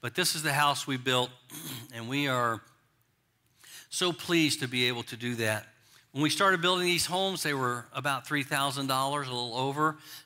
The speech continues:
This home costs closer to five thousand dollars because of the price, the scarcity of lumber, good lumber, and the price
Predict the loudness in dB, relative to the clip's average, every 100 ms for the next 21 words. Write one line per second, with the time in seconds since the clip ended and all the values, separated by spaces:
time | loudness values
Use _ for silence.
0 | -4 -2 0 0 -2 -2 -4 -4 -6 -6
1 | -6 -4 -8 -6 -2 -2 -2 0 0 -2
2 | -6 -8 -10 -14 -14 -16 _ _ -20 -20
3 | -20 -20 _ -12 -8 -6 -6 -8 0 2
4 | 4 2 -2 -4 -4 -2 0 0 0 -2
5 | -2 -2 0 -2 -4 -4 -2 -2 -2 -4
6 | -4 -4 -4 -4 -6 -6 -10 -14 -6 -4
7 | -2 -4 -8